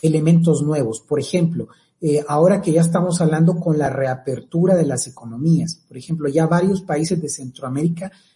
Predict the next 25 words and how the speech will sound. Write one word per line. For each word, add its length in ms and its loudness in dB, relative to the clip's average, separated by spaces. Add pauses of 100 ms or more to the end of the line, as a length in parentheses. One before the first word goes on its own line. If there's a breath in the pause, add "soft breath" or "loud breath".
ya 320 2
anunciaron 840 2 (240 loud breath)
que 140 0
van 180 0
a 140 -2
proceder 720 0
a 160 -8
lo 180 -6
que 140 -8
llamamos 460 -4
ahora 340 -2
una 240 0
reapertura 920 -2
inteligente. 1080 0 (560 soft breath)
Pues 160 0
eso 220 4
va 100 6
a 80 0
tener 300 6
un 120 4
impacto 480 0
en 100 2
la 60 0
actividad 420 -6
económica. 680 0